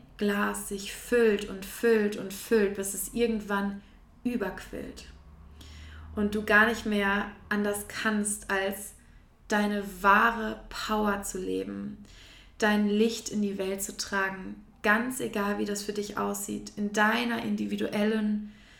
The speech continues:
Form, in deinem individuellen Container, auf deine Weise. Und vertrau mir, wenn ich dir sage, dieses Event ist von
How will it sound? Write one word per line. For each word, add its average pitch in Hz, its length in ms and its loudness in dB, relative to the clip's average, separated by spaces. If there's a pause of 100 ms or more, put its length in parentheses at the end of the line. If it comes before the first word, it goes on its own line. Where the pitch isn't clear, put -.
(480)
Form, 233 520 2
in 202 120 -4
deinem 220 280 2
individuellen 214 880 2
Container, 220 720 0
auf 202 160 -2
deine 214 440 0
Weise. 202 560 -4 (920)
Und 196 420 -4 (1400)
vertrau 226 520 4
mir, 214 540 2 (100)
wenn 214 140 2
ich 208 120 0
dir 220 160 4
sage, 214 380 6
dieses 202 340 -4
Event 208 580 0
ist 208 260 -4
von 196 460 -4